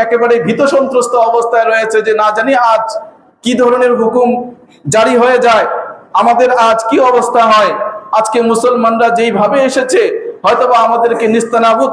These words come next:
করে দিবে, আমরা হয়তোবা আর মক্কার মুট-, মাটিতে থাকার মতো অধিকার রাখবো না। কিন্তু রাসূল করিম সাল্লাল্লাহু আলাইহি সাল্লাম প্রবেশ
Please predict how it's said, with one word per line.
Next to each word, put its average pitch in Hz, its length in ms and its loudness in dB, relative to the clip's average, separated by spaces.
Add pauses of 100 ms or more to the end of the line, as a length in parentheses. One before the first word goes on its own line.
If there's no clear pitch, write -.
করে 240 160 0
দিবে, 214 260 0 (400)
আমরা 240 300 2 (100)
হয়তোবা 233 360 2
আর 226 160 2
মক্কার 214 440 0
মুট-, 214 180 -4
মাটিতে 214 340 -2
থাকার 208 320 -2
মতো 208 260 -2
অধিকার 202 360 0
রাখবো 185 300 -2
না। - 140 -2 (840)
কিন্তু 175 200 0
রাসূল 190 260 0 (140)
করিম 233 220 0
সাল্লাল্লাহু 208 520 0
আলাইহি 202 200 -2
সাল্লাম 202 280 0
প্রবেশ 196 300 0